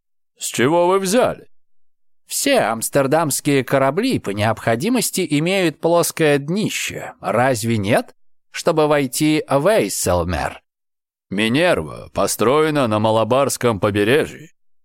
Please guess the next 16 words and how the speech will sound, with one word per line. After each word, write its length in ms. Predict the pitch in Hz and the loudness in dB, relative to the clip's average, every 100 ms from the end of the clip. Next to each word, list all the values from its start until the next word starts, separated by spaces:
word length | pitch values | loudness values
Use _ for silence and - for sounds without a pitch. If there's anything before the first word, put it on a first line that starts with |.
| _ _ _ _ _ | _ _ _ _ _
«Мистер 560 | 208 269 240 - 82 85 | -2 -2 0 -2 -4 -2
Даппа». 460 | 87 - - - _ _ _ _ _ _ | -4 -4 -10 -14 _ _ _ _ _ _
«Я 320 | 90 98 127 131 | -4 0 0 0
не 140 | 123 | 0
насмехаюсь 800 | 127 - 120 104 131 139 98 - | 0 0 -2 0 2 0 -2 -6
над 180 | 90 82 | -6 -2
вами, 300 | 92 104 80 | 0 0 -2
доктор. 540 | 87 107 - - - _ _ _ _ | 0 -2 -4 -20 -20 _ _ _ _
Истинная 760 | 110 131 - 151 151 156 160 151 | -2 0 0 -2 0 2 0 0
правда. 540 | 147 165 98 - - _ _ _ | 2 2 0 -4 -20 _ _ _
Я 200 | 90 107 117 | -2 0 0
при 180 | 104 | 2
этом 320 | 123 147 120 87 | 0 2 -2 -2
присутствовал». 920 | 143 - 175 175 - 208 - 135 - _ _ _ - | -6 0 0 0 -4 -6 -8 -10 -18 _ _ _ -8
«Но 760 | 135 123 123 135 123 131 110 _ _ - | -4 -2 0 2 2 0 -4 _ _ -4
как?» 640 | 147 202 226 - - - | -2 0 -2 -10 -18 -20